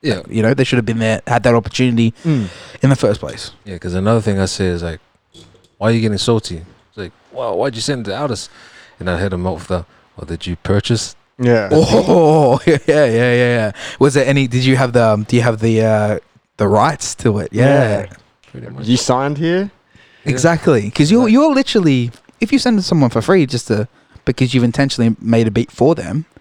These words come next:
Speaker 2: like, and they don't use it, like, oh, man, it's, it's up, it's
Speaker 3: Still
Speaker 2: up
Speaker 3: your
Speaker 2: there.
Speaker 3: beat.
Speaker 1: Salty,
Speaker 2: Still
Speaker 1: bro.
Speaker 2: your beat.
Speaker 3: Still your beat.
Speaker 1: It still is.
Speaker 3: They haven't
Speaker 1: Like,
Speaker 3: tracked on it.
Speaker 1: get salty.
Speaker 3: They didn't pay.
Speaker 1: It's just the business.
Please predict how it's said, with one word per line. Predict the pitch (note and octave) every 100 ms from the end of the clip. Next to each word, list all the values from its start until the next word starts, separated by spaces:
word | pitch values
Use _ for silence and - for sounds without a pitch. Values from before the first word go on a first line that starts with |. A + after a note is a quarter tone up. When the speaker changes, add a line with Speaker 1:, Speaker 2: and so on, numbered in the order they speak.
| _ _ _ _ _ _
Speaker 2:
like, | F#2+ G2+ G#2 - - - -
and | A#2+
they | A2+
don't | A2+
use | G#2 E3
it, | C3 D3+ D#3+ -
like, | - -
oh, | - -
man, | C3 A#2+
it's, | A#2 - - _ _ _ _ -
it's | C#3
up, | C#3+ -
it's | C3
Speaker 3:
Still | D#3 C#3+ B2
Speaker 2:
up |
Speaker 3:
your | A2+ A2
Speaker 2:
there. | A#2+
Speaker 3:
beat. | E3
Speaker 1:
Salty, | F3 -
Speaker 2:
Still | G3 G#3
Speaker 1:
bro. |
Speaker 2:
your | B2
beat. | - G#3 -
Speaker 3:
Still | - A2+
your | A#2
beat. | A#2 D3 C#3 _ -
Speaker 1:
It |
still | F#2+ - G#2 A2+
is. | C#3+ C3 - -
Speaker 3:
They | A2
haven't | A2 A2
Speaker 1:
Like, |
Speaker 3:
tracked | - G#2 -
on | A2+
it. | C3 A#2+
Speaker 1:
get | F#2+
salty. | - B2+ C3+
Speaker 3:
They | A2
didn't | A#2+ -
pay. | G#2+ A#2 A2 _ _ _ _ - - _ _
Speaker 1:
It's | -
just | - G2
the | F#2+
business. | F#2+ E3 F#3+ B2+ -